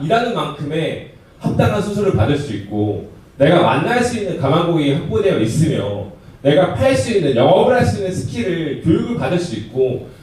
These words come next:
이런 영업 지원적인 부분에서 시스템을 갖춰준 곳이라면 사실 여러,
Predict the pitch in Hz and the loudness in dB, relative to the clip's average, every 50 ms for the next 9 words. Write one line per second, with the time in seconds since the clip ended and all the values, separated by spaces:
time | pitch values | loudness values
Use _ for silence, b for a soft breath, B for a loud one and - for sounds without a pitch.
0 | B B 143 139 139 - - - - 247 254 254 247 - 240 240 233 - 214 202 | B B 4 4 4 6 4 4 4 2 2 0 -2 -2 0 0 0 2 0 0
1 | 196 165 151 147 160 170 156 - 139 139 - - - 254 254 - 233 - - 120 | 0 -2 -2 -2 0 0 2 2 2 0 0 -2 -2 -2 -2 -2 -2 -2 -2 -4
2 | 113 - 180 - 165 160 143 135 120 127 131 120 120 117 117 143 151 139 139 - | -2 -2 -2 -2 -2 -2 0 0 0 0 0 -2 -2 -2 0 0 0 0 -2 -4
3 | - - B B B B B B 110 - 214 214 190 - - - - - - - | -10 -14 B B B B B B 0 2 4 4 4 4 2 -2 -2 0 4 4
4 | - - - - | 4 4 4 0